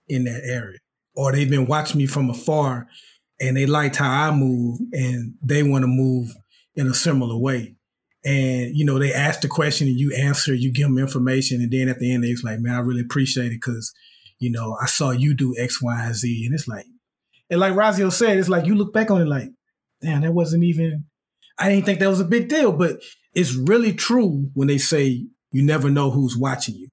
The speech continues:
And I, that has happened, like, time and time again for me. So I always appreciate that because, you know, people have to humble themselves to come ask you things sometimes. So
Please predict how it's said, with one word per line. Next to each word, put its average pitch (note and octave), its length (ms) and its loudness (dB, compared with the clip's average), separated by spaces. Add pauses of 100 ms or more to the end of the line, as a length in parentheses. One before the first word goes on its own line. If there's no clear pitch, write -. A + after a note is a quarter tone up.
(140)
And C3 160 -2
I, C#3+ 220 -2 (160)
that D3 220 0
has C#3 120 0
happened, C#3 360 0
like, A#2+ 180 -6 (140)
time C#3+ 280 2
and B2+ 80 -2
time C3 240 0
again C3 320 -2
for B2+ 140 -6
me. B2 320 -2 (280)
So - 160 -2
I D#3 100 2
always C#3 920 0 (140)
appreciate C3 600 -2
that A#2+ 180 -6
because, B2 460 -6 (500)
you G3 100 2
know, D#3+ 140 2
people A#3+ 300 2
have G3 160 0
to C#3+ 80 0
humble D#3+ 320 2
themselves B2 460 -2
to B2+ 100 -6
come B2+ 280 -4
ask B2 260 -6
you A#2 140 -6
things A2+ 300 -6
sometimes. A2+ 560 -6
So B2 280 -6